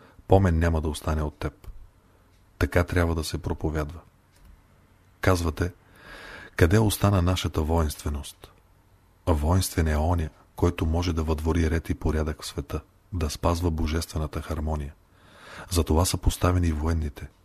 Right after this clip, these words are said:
да въдворяват ред и порядък в обществото, да поддържат божествената хармония. Обаче, като се отклонили от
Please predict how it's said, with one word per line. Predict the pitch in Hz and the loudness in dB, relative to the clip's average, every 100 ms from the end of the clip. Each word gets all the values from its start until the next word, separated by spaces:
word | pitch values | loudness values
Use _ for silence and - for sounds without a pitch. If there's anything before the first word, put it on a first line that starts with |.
| _ | _
да | 85 | -2
въдворяват | 78 76 78 80 82 80 78 | 0 0 0 2 2 0 0
ред | 80 - | 0 -2
и | |
порядък | - 78 80 76 76 | -2 0 0 -2 -4
в | 78 | -6
обществото, | 71 - - 78 76 - - _ _ - - | -6 -8 -8 -8 -8 -12 -20 _ _ -20 -6
да | 82 80 | 0 0
поддържат | - 76 90 90 90 | 0 2 2 4 2
божествената | 80 80 85 - 87 80 - | 0 -2 -2 -2 -2 -2 -4
хармония. | - 78 76 76 69 - _ _ _ _ _ _ _ _ | -4 -2 -2 -2 -6 -14 _ _ _ _ _ _ _ _
Обаче, | 82 78 82 - | -2 0 0 -2
като | - 82 | -4 -4
се | - 78 | -4 -4
отклонили | 71 - 80 82 | -4 0 2 2
от | 78 71 - | 2 -2 -8